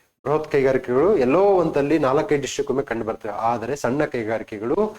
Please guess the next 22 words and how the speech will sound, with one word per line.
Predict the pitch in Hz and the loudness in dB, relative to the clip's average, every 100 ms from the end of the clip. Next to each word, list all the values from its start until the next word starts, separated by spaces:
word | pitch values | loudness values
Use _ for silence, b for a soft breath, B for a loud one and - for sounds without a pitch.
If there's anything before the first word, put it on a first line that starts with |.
| B B 113 | B B -6
ಜಿಲ್ಲಾ | 131 - 143 | -4 -4 -4
ಮಟ್ಟದಲ್ಲಿ, | 143 - 110 110 139 | -4 -4 -4 -4 -2
ತಾಲೂಕು | 165 120 123 151 151 | -2 0 0 -2 -2
ಮಟ್ಟದಲ್ಲಿ, | 120 117 107 120 143 | -4 -4 -6 -6 -8
ಹೋಬಳಿ | 123 147 165 | -2 2 2
ಮಟ್ಟದಲ್ಲೂ | 143 123 120 117 | 2 0 -4 -4
ಸಹ | 113 175 | -6 -8
ಸಣ್ಣ | 180 117 123 | -6 -4 -4
ಕೈಗಾರಿಕೆಗಳು | 120 107 110 117 139 160 | -6 -8 -8 -8 -10 -10
ಕಂಡು | 113 110 | -8 -8
ಬರುತ್ತೆ. | 101 101 - 104 - - _ | -8 -10 -14 -18 -18 -20 _
So | 135 | -6
ಸಣ್ಣ | 127 135 185 | -2 0 0
ಕೈಗಾರಿಕೆಗಳು | 180 139 123 113 113 139 226 B B _ | 0 0 0 -4 -6 -6 -8 B B _
ಪ್ರಾದೇಶಿಕ | 120 151 233 240 214 135 | 0 2 2 0 -2 -2
ಅಭಿವೃದ್ಧಿಗೆ | 123 - - 123 127 120 120 214 - - _ | -2 -4 -8 -2 0 0 0 0 -2 -14 _
ಸಹಾಯ | - 120 151 | -4 0 2
ಮಾಡುತ್ತಂತೇಳಿ | 139 123 123 117 110 120 139 226 | 2 0 0 -4 -4 -2 0 -2
ಇಲ್ಲಿ | 127 117 190 | -4 -2 -2
ಅಧಿಕಾರಿಯವರು | - 107 120 127 113 113 135 233 - - | -2 -4 -2 0 0 -4 -8 -12 -14 -14
ಉತ್ತರವನ್ನ | 113 117 107 147 208 _ | -12 -6 -6 -6 -12 _
ಬರೆದಿದ್ದಾರೆ. | 110 98 98 104 101 | -8 -8 -8 -10 -10